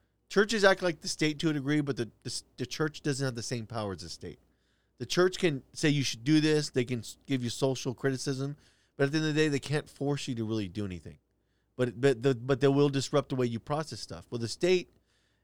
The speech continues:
acts like a church, but with the fucking full power to pull this shit off. So they can get in there and just, and really fucking step on the churches who, at the end of the day, can't really tell you what to do. All they can do is give suggestions how to live a better life. But the state,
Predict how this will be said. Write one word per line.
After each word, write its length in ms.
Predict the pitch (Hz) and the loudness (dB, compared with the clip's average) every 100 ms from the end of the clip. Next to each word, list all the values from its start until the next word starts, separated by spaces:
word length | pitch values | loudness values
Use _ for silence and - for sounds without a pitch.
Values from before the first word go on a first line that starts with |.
| _ _ - | _ _ 2
acts 180 | 143 139 | 4 4
like 120 | 135 | -4
a 60 | 117 | -2
church, 360 | - 156 143 | 0 0 0
but 120 | 131 | -2
with 200 | 120 123 | 2 0
the 100 | 123 | -2
fucking 360 | 104 - 127 113 | -4 -2 -2 -4
full 300 | - 143 127 | -8 -6 -4
power 300 | 120 123 127 | -2 -2 -2
to 60 | 104 | -4
pull 220 | - 139 | -4 -4
this 120 | 110 | -4
shit 160 | - 90 | -8 -10
off. 240 | 90 98 _ _ _ _ _ _ | -12 -16 _ _ _ _ _ _
So 140 | 131 | 2
they 140 | 127 | 4
can 100 | 156 160 | 2 2
get 120 | 147 | 4
in 120 | 147 | 4
there 160 | 143 139 | 4 2
and 80 | 120 | 0
just, 200 | 104 - | -6 -4
and 220 | 131 117 | -4 0
really 180 | 131 131 | 2 0
fucking 480 | - - 139 131 113 | -2 -2 0 0 -6
step 280 | - 131 131 | -4 -2 -2
on 80 | |
the 80 | 117 | -8
churches 460 | 98 147 147 123 107 | -4 -4 -4 -6 -6
who, 160 | 139 120 _ _ _ | -6 -6 _ _ _
at 100 | 156 | -2
the 80 | 165 | 0
end 80 | 190 | 0
of 80 | 180 | 2
the 60 | |
day, 140 | 165 165 | 2 2
can't 260 | 156 160 147 | 2 -2 0
really 280 | 151 147 117 | 0 0 -2
tell 120 | - 147 | 0 2
you 80 | |
what 80 | 147 | 2
to 60 | 131 | -2
do. 220 | 123 135 | 0 0
All 100 | 123 | 2
they 100 | 131 | 0
can 120 | 127 | 0
do 160 | 131 131 | 0 0
is 100 | 120 | 0
give 160 | 113 120 | -2 -4
suggestions 480 | - 110 113 120 110 | -4 -2 -2 -2 -6
how 80 | |
to 60 | 110 | -4
live 220 | 104 101 | -4 -6
a 40 | 90 | -4
better 240 | 101 92 | -4 -2
life. 280 | 90 85 - _ _ _ _ _ _ | -4 -6 -10 _ _ _ _ _ _
But 160 | 127 117 | -2 -2
the 100 | 123 | -2
state, 340 | - 156 160 | 0 0 0